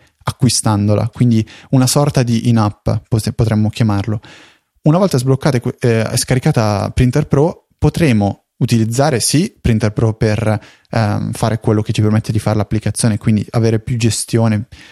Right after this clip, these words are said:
de-, della nostra stampante, però allo stesso modo Documents acquisirà tutte queste funzionalità.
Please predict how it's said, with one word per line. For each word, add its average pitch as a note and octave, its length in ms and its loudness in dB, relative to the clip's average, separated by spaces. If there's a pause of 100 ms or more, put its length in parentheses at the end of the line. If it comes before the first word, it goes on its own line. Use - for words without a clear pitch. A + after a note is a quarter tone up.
(180)
de-, G#2+ 320 0 (680)
della A2+ 220 0
nostra A2 280 0
stampante, G#2+ 640 -2 (480)
però E3+ 280 2
allo B2+ 200 2
stesso B2+ 260 0
modo B2+ 420 2
Documents B2+ 760 0
acquisirà B2+ 500 2
tutte B2 320 -2
queste - 280 -2
funzionalità. G#2+ 720 -2